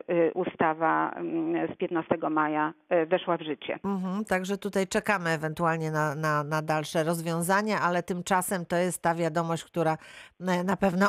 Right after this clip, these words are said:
Speaker 2: mm, wiele osób uci-, ucieszy. Czekamy na pytania w sprawie, e, tutaj w tych różnych sprawach, na które panie z Zakładu Ubezpieczeń Społecznych mogą odpowiedzieć. Tymczasem informacja dla kierowców, e, pomiędzy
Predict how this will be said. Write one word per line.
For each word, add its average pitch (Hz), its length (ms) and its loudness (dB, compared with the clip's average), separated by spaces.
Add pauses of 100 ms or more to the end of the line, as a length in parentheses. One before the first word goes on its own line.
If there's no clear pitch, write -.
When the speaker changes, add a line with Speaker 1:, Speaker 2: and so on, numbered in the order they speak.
(120)
Speaker 2:
mm, 226 180 4
wiele 185 260 6
osób 180 300 0
uci-, - 360 -2
ucieszy. 185 600 2 (500)
Czekamy 285 400 0
na 240 220 6
pytania 240 540 2
w - 100 -6
sprawie, 208 640 4 (240)
e, 180 420 4
tutaj 185 340 0
w - 40 -8
tych 196 160 0
różnych 220 420 2
sprawach, 175 520 2
na 160 200 -2
które 170 280 0
panie 170 300 -2
z - 20 -6
Zakładu 175 320 0
Ubezpieczeń 165 460 -2
Społecznych 165 500 -2 (100)
mogą 170 240 0
odpowiedzieć. 180 640 0
Tymczasem 180 500 -2 (340)
informacja 185 680 0
dla 165 140 2
kierowców, 180 800 -2
e, 156 160 0
pomiędzy 175 680 -2